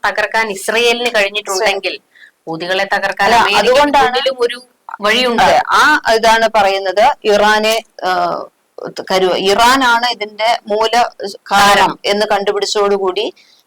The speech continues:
Speaker 2: ആ, മ-, ട്രംപ് ഒരു അവസാന തീരുമാനം തന്നെ പറഞ്ഞിരിക്കുകയാണ്.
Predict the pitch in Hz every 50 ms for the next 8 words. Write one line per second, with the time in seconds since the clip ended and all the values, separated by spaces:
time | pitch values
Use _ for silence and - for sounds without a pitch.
0 | _ - - 180 185 190 202 196 185 185 190 185 - - 202 208 220 226 247 240
1 | 208 - - 190 202 208 214 208 - - - 185 196 208 - - 240 233 240 240
2 | 254 254 240 - - 220 214 202 220 214 208 208 208 208 196 196 202 202 196 180
3 | 180 180 180 175 175 170 175 175 175 170 175 175 190 - - _ _